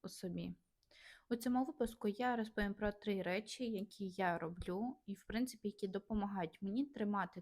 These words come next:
той рівень впевненості, який я маю зараз, і допомагають мені так само і прокачувати її загалом. Скажімо так, ці речі, вони буквально виковані кров'ю та потом, е, щоб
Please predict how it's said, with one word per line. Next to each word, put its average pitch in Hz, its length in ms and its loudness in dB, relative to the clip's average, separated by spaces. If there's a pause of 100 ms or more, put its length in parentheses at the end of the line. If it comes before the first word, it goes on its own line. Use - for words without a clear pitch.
той 185 220 -2
рівень 175 300 -2
впевненості, 190 1000 -4 (600)
який 214 400 0
я 202 160 2
маю 196 340 2
зараз, - 540 -4 (220)
і 190 120 2
допомагають 202 640 2
мені 202 140 0
так - 200 -4
само 196 360 0
і 208 100 0
прокачувати 180 800 -2
її 175 420 -4 (400)
загалом. 175 580 -2 (680)
Скажімо 196 440 0 (100)
так, 233 240 0 (100)
ці - 180 0
речі, 233 380 2
вони 185 240 0
буквально 185 540 2
виковані 170 760 -2
кров'ю 175 400 0
та 160 120 -2
потом, 196 540 -6 (800)
е, 180 220 2
щоб 190 260 0